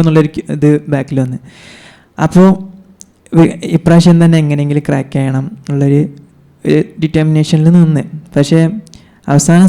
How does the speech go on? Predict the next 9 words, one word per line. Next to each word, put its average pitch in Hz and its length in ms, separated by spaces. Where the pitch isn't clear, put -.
സമയമായപ്പോൾ 160 580
എനിക്ക് 147 300
തന്നെ 170 200
എവിടുന്നൊക്കെയോ 165 680
ചെറിയൊരു 170 420
ബാക്ക് 143 260
ഫോൾ 143 140
വന്ന്. 127 200
അതിൽ, 160 240